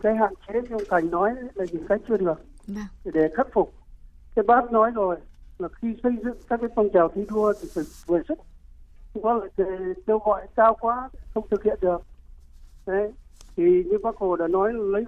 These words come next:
Speaker 1: gương người tốt hàng ngày để ra giáo dục lẫn nhau.
Speaker 2: Vâng.
Speaker 1: Và một cách tốt nhất là để xây dựng con người mới, cuộc sống mới. Qua các cái phong trào thi đua, chúng ta phải có cái tổng kết đánh giá những cái mặt làm được, những cái mặt còn hạn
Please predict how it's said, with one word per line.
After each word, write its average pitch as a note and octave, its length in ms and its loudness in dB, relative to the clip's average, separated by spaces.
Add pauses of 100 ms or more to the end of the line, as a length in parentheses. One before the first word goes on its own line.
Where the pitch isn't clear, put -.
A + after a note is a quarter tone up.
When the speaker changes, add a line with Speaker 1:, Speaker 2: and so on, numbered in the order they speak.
Speaker 1:
gương G#3+ 180 -2
người G3 220 6
tốt B3 180 -2
hàng F#3+ 140 -2
ngày F3+ 260 0
để E3 140 -10
ra F#3+ 80 -4 (100)
giáo A3 200 -2
dục G#3 140 -8
lẫn D#3+ 180 -6
nhau. G#3 320 -2 (120)
Speaker 2:
Vâng. G#3 260 -8
Speaker 1:
Và F3+ 80 -12
một E3+ 240 -4
cách A#3+ 200 0
tốt A#3+ 200 -4
nhất D4 200 0
là G3+ 140 -4
để E3 60 -4 (120)
xây G3 100 2
dựng G3 220 -2
con F#3+ 160 -8
người F3 80 -16 (120)
mới, G#3 180 -2
cuộc G3 200 -4
sống G#3+ 140 -6
mới. G#3+ 180 -4 (640)
Qua A3 220 6
các A#3+ 120 -6
cái B3 140 -8
phong G#3 140 -2
trào F3 260 2
thi G3+ 120 -6
đua, A3+ 240 -6 (220)
chúng B3+ 100 -10
ta G#3+ 220 8
phải E3+ 160 0
có A3 200 6
cái B3 120 -4
tổng E3 180 0
kết B3 220 2
đánh A3+ 200 -4
giá A3+ 300 0
những F3+ 200 -8
cái A3 100 -6
mặt G3+ 220 2
làm F3 240 2
được, E3+ 200 2 (540)
những D#3 100 2
cái G3+ 100 6
mặt G#3 240 2
còn F3 180 -4
hạn F3+ 140 -8